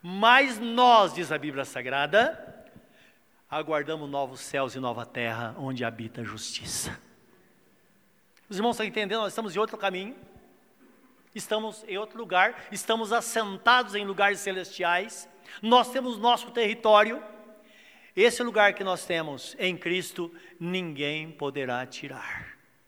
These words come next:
Para tirar, teria que passar por cima dele. E ainda mais, ele nos dá garantia dizendo, "Aquele que vem a mim, de maneira nenhuma eu lançarei fora."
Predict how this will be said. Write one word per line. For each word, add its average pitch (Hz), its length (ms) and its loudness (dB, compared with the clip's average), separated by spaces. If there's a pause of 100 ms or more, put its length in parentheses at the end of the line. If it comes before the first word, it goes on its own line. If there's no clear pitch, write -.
(360)
Para 135 140 -2
tirar, 175 760 4
teria 170 180 0
que - 100 -12
passar 156 320 -4
por 143 220 -10
cima 165 340 -10
dele. 117 480 -10 (2000)
E 135 80 -2
ainda 143 360 0
mais, 117 540 -4
ele 143 120 -2
nos 139 180 -4
dá 135 100 -2
garantia 127 400 -6
dizendo, 120 380 -10
"Aquele 120 240 -12
que 120 160 -14
vem 117 180 -10
a 113 60 -10
mim, 175 420 -8 (280)
de 135 180 -10
maneira 139 480 -6
nenhuma 131 760 -10
eu 135 220 -8
lançarei 120 640 -12
fora." - 360 -20